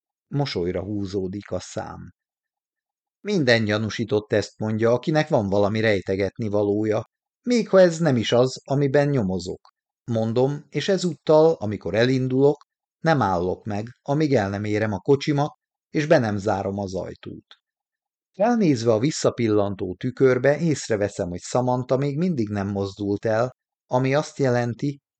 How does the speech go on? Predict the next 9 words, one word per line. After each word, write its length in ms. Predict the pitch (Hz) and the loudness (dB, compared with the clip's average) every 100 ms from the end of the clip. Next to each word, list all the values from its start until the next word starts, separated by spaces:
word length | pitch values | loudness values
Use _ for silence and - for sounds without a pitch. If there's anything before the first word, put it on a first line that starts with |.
| - | -10
a 80 | 135 | -2
kocsijának 640 | 220 208 147 123 127 151 - | 0 0 0 0 0 -2 0
arrébb 380 | 123 101 92 | 0 0 -4
kell 260 | - 107 101 | -4 -2 0
állnia, 520 | 104 110 113 127 131 - _ | 0 -2 -2 -2 -4 -10 _
hogy 200 | 175 156 | 2 4
el 160 | 101 87 | 2 0
tudjak 400 | 110 95 101 - | -6 -2 -4 -4
menni. 460 | 98 90 92 87 | -8 -8 -12 -16